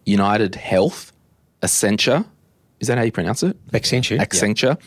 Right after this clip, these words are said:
Speaker 1: Cisco, J P Morgan Chase, Bank of America, and ding, ding, ding, Chevron. So, you know, there's some good household names there. That's gonna probably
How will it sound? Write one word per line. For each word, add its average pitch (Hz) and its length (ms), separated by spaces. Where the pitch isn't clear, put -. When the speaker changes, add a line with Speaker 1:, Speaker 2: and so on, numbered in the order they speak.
Speaker 1:
Cisco, - 640
J 120 200
P 131 160
Morgan 107 340
Chase, 98 480
Bank 113 240
of 120 80
America, 104 600
and 107 500
ding, 104 220
ding, 101 200
ding, 117 480
Chevron. 71 920
So, 127 540
you - 80
know, 110 220
there's 120 160
some 95 220
good 139 180
household 104 460
names 135 300
there. 101 280
That's 113 280
gonna 98 400
probably 92 640